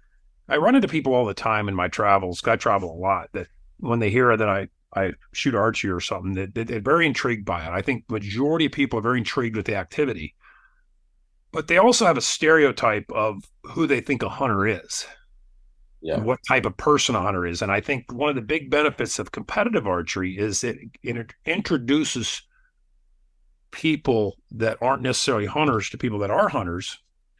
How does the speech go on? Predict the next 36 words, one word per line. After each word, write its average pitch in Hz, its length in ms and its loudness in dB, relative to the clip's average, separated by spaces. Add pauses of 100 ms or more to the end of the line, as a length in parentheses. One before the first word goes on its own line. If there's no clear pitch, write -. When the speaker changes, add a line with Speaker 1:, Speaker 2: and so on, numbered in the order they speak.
(380)
Speaker 1:
And 120 80 -4
it - 80 -6
tends 156 220 0
to 135 80 0
break 135 260 4
down 117 200 4
that 107 140 -4
stereotype 123 560 2
when 107 140 -2
it - 100 -10 (160)
comes 117 300 -2
time 107 340 -2 (160)
for 113 160 0
them 107 240 -2
to, 101 400 -4 (920)
you 113 100 -4
know, 98 160 -2
when 107 220 2
they're 120 100 6
in 110 60 2
a 104 40 0
conversation 110 720 0
with 101 160 -2
their 104 140 0
non-hunting 104 480 0
friends, 101 380 -2
or 95 80 2
it's 92 140 -2
time 107 220 0
to 98 60 -2
vote 101 320 2
on 98 180 2
a 92 40 -4
particular, 98 800 -4 (640)
you 110 100 -4
know, 95 300 0